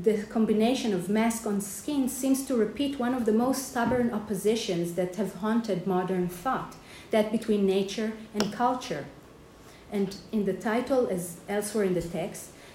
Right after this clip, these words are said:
the difference between nature and culture is drawn along racial lines. We have white civilization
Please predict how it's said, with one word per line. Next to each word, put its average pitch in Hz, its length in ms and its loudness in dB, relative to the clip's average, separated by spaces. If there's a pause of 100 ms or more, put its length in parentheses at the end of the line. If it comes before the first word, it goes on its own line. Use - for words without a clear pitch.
(100)
the 208 80 4
difference 247 480 6
between 214 340 4
nature 220 300 4
and 196 180 0
culture 247 400 2
is 208 260 -2
drawn 214 300 2
along 190 400 2
racial 202 380 2
lines. 165 600 -2 (400)
We 202 120 0
have 175 180 -2
white 196 180 4
civilization 240 920 0